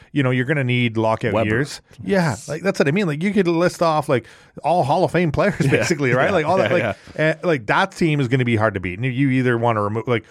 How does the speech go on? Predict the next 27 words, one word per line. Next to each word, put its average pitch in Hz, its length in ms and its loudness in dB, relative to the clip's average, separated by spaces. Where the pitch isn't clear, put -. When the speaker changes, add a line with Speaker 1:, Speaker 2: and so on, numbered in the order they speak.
Speaker 1:
remove 135 340 0
lockout 127 460 0
years 117 360 -2
or 120 60 2
whatever, 107 360 0
go 110 180 -2
Speaker 2:
Right. 143 80 2
Speaker 1:
ahead. 110 360 0
Speaker 2:
Yeah. - 180 -8
Speaker 1:
But 131 140 2
at 123 100 -2
the 131 100 0
end 156 100 2
of - 20 0
the 110 80 -4
day, 113 300 2
they 135 180 0
were 131 140 2
there. 113 280 2
There 110 80 0
was 120 100 0
a 135 40 2
lockout. 120 480 0
They 127 140 -2
played. 110 300 -2
Best 120 260 -2
team. 113 380 -4